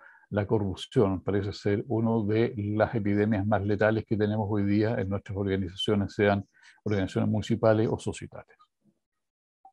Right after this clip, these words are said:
El, recientemente, y esto hace pocos días, cuando estaba, miren, el ocho de noviembre, hoy día estamos creo que a quince, dieciséis, hace una semana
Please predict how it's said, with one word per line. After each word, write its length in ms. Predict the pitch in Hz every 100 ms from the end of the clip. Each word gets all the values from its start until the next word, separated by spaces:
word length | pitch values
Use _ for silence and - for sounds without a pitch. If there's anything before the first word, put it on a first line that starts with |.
| _ _ _ _ _ _ _ _
El, 840 | 147 147 143 139 135 131 127 127 139 165
recientemente, 880 | 127 180 185 196 180 175 - 226 226 _ _ _ _ _ _ _ _ - _ _ _ -
y 100 | 117
esto 160 | 120
hace 320 | 120 - 117 101
pocos 320 | 120 123 143
días, 260 | 202 120
cuando 280 | - 113 104
estaba, 280 | 101 131 127
miren, 240 | 123 98
el 160 | 110 110
ocho 200 | 135 147
de 60 | 127
noviembre, 520 | 113 92 92 95 -
hoy 100 | -
día 100 | 104
estamos 320 | - 104 101
creo 240 | 104 101 95
que 100 | 95
a 60 |
quince, 340 | 92 113 107 98
dieciséis, 460 | 95 92 95 92
hace 140 | - 117
una 100 | 110
semana 440 | - 90 95 92